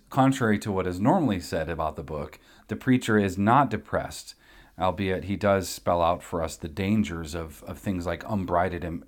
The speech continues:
ambition, unbridled ambition, excuse me, um, something he has personal experience of, no doubt.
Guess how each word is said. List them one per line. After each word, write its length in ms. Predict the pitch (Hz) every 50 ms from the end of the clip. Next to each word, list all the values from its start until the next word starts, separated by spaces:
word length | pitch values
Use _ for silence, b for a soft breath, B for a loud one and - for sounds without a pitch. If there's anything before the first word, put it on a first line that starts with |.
| -
ambition, 540 | - 92 82 - 104 104 - - 85 78 - -
unbridled 500 | 120 117 110 107 104 101 107 101 98 92
ambition, 560 | 92 90 90 90 107 107 - - 82 78 78
excuse 360 | 85 87 - - - 90 82 78
me, 220 | 82 85 85 - B B B B B B B B B B
um, 480 | - 85 85 82 85 82 65 - - - - - - -
something 420 | 104 - - 117 107 107 113 104 98
he 180 | 104 110 107
has 340 | 101 101 98 92 90 82 -
personal 760 | - - - 107 95 - - - 92 90 87 85 82 82 - -
experience 640 | - 98 - - - - 190 156 110 95 85 - 95
of, 160 | 90 80 80
no 160 | 87 87 87
doubt. 340 | - 127 135 104 - -